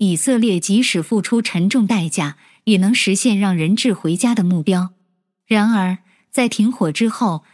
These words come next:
以色列仍可努力实现其他目标。阿维维解释说，以色列在停火后仍保留行动自由。这次停火也给了以色列时间进行重组。当新一届政府上任时，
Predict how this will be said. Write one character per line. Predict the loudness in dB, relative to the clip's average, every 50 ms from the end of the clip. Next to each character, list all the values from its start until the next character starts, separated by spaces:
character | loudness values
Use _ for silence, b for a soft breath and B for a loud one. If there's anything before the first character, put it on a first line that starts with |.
| b b b
以 | 2 2 2
色 | 2 2 0 2
列 | 2 2 2 2
仍 | 2 0 0 0
可 | 0 2 2 2
努 | 4 2 2 2
力 | 2 2 2
实 | 0 0 0 -2
现 | 0 0 0 0 0
其 | 0 -2 -2 -2 -4
他 | -2 -2 -2 0
目 | 2 2 0 2
标。 | 2 0 0 -2 -4 -8 _ _ _ _ _ _ _ _ _ _ -4
阿 | -2 0 0 2
维 | 2 2 2
维 | 2 0 0
解 | 0 0 -2 -2
释 | 0 0 0
说， | 0 0 0 0 0 0 -2 b b b b b b
以 | b 2 2 2
色 | 2 0 0 2
列 | 2 2 2 0
在 | 0 0 0 0
停 | 0 0 0 0
火 | 0 -2 -2 -4
后 | -4 -2 -2 -2 -2 -2 -4 -4
仍 | 0 0 2 2
保 | 2 0 -2 -2
留 | -2 -2 -2 -2
行 | -2 -2 -2 -2 0 0
动 | 2 2 0 0
自 | 0 -2 -2 -2
由。 | -2 -4 -6 -6 -10 _ _ _ _ _ _ _ _ _ _ _
这 | -4 -2 0 0
次 | 0 0 -2 -2
停 | 0 0 0 0 0
火 | -2 -2 -2 -2 -2 -2 -4 -4 -2
也 | 0 0 2
给 | 2 0 0
了 | 0 0
以 | 0 0 -2 -2
色 | -2 0 0 2
列 | 2 0 0 0
时 | -2 -2 -2 0
间 | 2 2 2 2
进 | 2 2 2 2
行 | 2 2 0 0
重 | 0 -2 -2 0 0
组。 | -2 -2 -4 -8 -10 _ _ _ _ _ _ _ -2
当 | 0 0 0 0 -2 b b b b b
新 | b -4 -2 0 2 2 2
一 | 2 2
届 | 2 0 0
政 | 0 2 0 0
府 | 0 0 -2 -2
上 | 0 0 2 2
任 | 2 2 0 0
时， | -2 -2 -2 -2 -4 -4